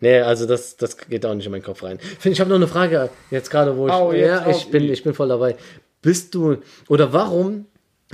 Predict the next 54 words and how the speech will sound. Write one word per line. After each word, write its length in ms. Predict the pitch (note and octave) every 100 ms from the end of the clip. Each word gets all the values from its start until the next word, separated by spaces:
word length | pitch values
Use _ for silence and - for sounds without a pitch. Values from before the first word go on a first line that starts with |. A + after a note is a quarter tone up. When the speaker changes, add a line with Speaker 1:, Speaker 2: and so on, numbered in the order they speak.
| - -
Speaker 1:
<laughs> 160 | D3+ - - - F3 -
warum 300 | C3 F#3 F#3+
sind 180 | D3 C#3+
Menschen 300 | E3+ F3 C#3+
aggressiv, 480 | B2+ B2 A#2+ D3+ C#3
wenn 120 | B2
sie 120 | B2
Auto 240 | C#3 D3+
fahren? 300 | - G2+ G2 G#2 _ _ _ _ _ _ _ _ _
Haben 220 | - D3
wir 60 | E3+
das 160 | E3+ E3
mal, 280 | B2+ A2
haben 120 | B2+ D3+
wir 80 |
darüber 280 | C3 A#2 A#2+
mal 160 | A2+ G2+
geredet? 380 | G2+ D#3 A#3 E3 -
Speaker 2:
Nee. 380 | G#2+ A#2 A2+ D3 -
Speaker 1:
Bist 160 | G3
du 60 | B3
ein 40 | D3
aggressiver 440 | B2+ A#2 D#3 E3
Autofahrer? 600 | C#3 E3 D#3+ F3+ F3+ G2+ -
Speaker 2:
Äh, 320 | A2+ A#2+ A#2+
ich 100 | B2
hab 240 | D#3 D#3+ D#3
immer, 400 | E3+ F3 E3+ -
als 180 | B2+ A#2+
ich 60 | -
selber 200 | A#2+ D3+
noch 80 | D3+
keinen 120 | D3+
Führerschein 320 | D#3+ D3+ D3
hatte, 80 | C3
ich 60 | C3
hab 80 |
noch 80 | C3+
nicht 180 | A#2+ G#2
so 160 | G#2+ C#3
lange 160 | D#3
einen 80 | D3
Führerschein, 480 | D3 D3+ D3 D3 D3
aber 180 | - A2
als 120 | A#2+
ich 60 | A#2+
noch 100 | A2
keinen 180 | G2+
hatte, 380 | C#3+ C#3+ F3 G3+ - - - -
hab 120 | B2+
ich 120 | C3+
mir 100 | C3+
immer 320 | G#2 B2 D#3 E3
gedacht, 360 | C#3 D3 D3